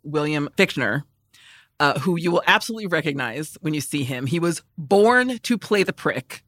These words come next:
He just has that fa-, I'm sure he's a lovely and beautiful man. He was born to play a prick. He has that face. Everything about his attitude, every time we've seen him in a film, he's been this guy.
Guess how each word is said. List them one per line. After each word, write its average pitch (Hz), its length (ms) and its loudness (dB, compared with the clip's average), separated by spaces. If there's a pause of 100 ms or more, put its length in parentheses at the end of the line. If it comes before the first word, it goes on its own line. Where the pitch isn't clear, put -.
(220)
He 202 160 -2
just 190 160 2
has 190 360 4
that 190 200 4
fa-, 165 100 0
I'm 185 120 4
sure 208 180 4
he's 208 240 0
a 170 80 4
lovely 180 500 2
and 180 140 2
beautiful 170 320 0
man. 143 220 2 (320)
He 214 100 2
was 196 240 4 (400)
born 196 360 4
to 233 40 -2
play 226 160 4
a 214 60 4
prick. 190 260 0
He 160 120 -2
has 147 260 4
that - 180 2
face. - 540 0 (500)
Everything 233 340 4
about 190 300 4
his 151 180 -4
attitude, 208 680 0
every 202 220 4
time 233 220 0
we've 202 120 -2
seen 170 300 -4
him 143 380 -4
in 151 100 -2
a 143 60 0
film, 131 400 0
he's 143 200 -2
been 143 200 0
this 123 180 -4
guy. 87 320 -8